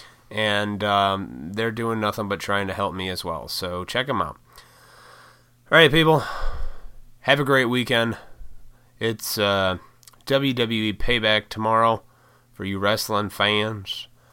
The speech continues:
And, uh, uh, eh, I'm not too excited. The storylines of W W E, all of a sudden, they're all over the place.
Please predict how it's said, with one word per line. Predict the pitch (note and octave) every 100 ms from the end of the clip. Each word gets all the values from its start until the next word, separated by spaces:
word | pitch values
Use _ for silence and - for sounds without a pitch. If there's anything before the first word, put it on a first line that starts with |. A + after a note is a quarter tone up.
| _ _
And, | - A2 G#2+
uh, |
uh, | G#2 F#2+ E2 A2 A2+ A2 -
eh, | B2+ G2+ -
I'm | C#3
not | C3+
too | -
excited. | A#2+ - A#2 A#2 A2
The |
storylines | G#2+ - G3+ E3 B2+ B2+ G#2+
of |
W | G#2+ G#2+ G#2+
W | G2+ G#2 G2 G#2
E, | G2+ G2+ - - - - - -
all | G2+ A2
of |
a | G#2
sudden, | - G#2 G#2+
they're | A#2+ C#3+
all | A2 G2+
over | A2 G2
the | E2+
place. | G2 G2 F#2+ -